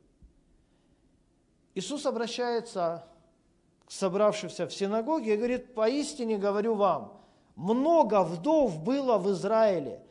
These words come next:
в одни Илии, когда заключено было небо три года и шесть месяцев,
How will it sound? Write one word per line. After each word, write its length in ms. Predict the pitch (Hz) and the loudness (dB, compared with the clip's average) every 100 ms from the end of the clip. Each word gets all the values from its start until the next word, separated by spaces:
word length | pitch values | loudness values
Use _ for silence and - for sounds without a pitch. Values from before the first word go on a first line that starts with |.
| _ - | _ -10
в 120 | 151 | -2
одни 320 | 180 175 226 | 0 0 -2
Илии, 560 | 233 214 208 165 113 - _ _ _ - | -2 -4 -4 -4 -6 -14 _ _ _ -6
когда 300 | 180 240 233 | 0 2 0
заключено 600 | 247 240 208 226 240 240 | -2 -6 -6 -4 0 0
было 300 | 202 220 202 | 2 2 2
небо 440 | 208 269 220 170 | 2 0 0 -2
три 260 | - 202 240 | -2 -4 -2
года 360 | 202 247 220 | -2 0 2
и 100 | 190 | 0
шесть 340 | 180 226 220 - | 0 -4 -4 -4
месяцев, 600 | 214 226 - 175 - 107 | -2 -2 -4 -12 -12 -14